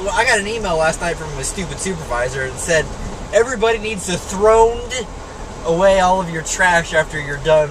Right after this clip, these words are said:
you, after you're done with your shift." He said throned. T H R O W N E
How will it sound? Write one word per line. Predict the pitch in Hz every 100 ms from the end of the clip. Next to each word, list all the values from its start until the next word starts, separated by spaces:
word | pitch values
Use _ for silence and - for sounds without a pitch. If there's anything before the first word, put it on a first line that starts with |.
| 143 147
you, | 151 147
after | 147 143 - 143 131
you're | 135
done | 151 147
with | 139
your | 131
shift." | 117 151 - - - - - -
He | 190
said | 254 190
throned. | - 190 196 202 180 151 131 123 - - - - - - - - - - -
T | 220 240 233
H | 214
R | 202 185 202
O | 180 170 170 170
W | 165 165 170 165
N | 165 156
E | 147